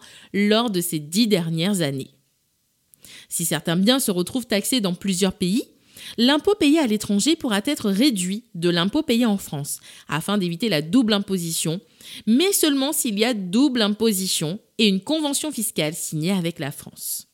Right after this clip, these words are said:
Bon, et dans tout ça, le notaire français est-il toujours compétent ?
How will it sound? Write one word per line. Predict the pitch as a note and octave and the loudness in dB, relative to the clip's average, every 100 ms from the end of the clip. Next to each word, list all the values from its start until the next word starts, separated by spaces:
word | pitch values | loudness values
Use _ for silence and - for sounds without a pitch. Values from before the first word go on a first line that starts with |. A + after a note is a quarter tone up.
| _ _ _ _ _ _ _ _ | _ _ _ _ _ _ _ _
Bon, | G3 B3 | -2 0
et | E4 | 0
dans | E4+ C5+ | -2 -6
tout | A#3+ | -4
ça, | B3+ B3 B3+ _ _ _ _ _ | -2 -4 -6 _ _ _ _ _
le | A3 C4 | 0 2
notaire | D#4+ C5+ | 2 -4
français | - C4 B3+ G4 - | -6 -2 0 0 0
est-il | G#3 - F#4+ E4 | -2 0 -2 -2
toujours | - A3+ D4 D4+ | -2 -2 -2 -2
compétent ? | G#3 F3 - | -2 -2 -8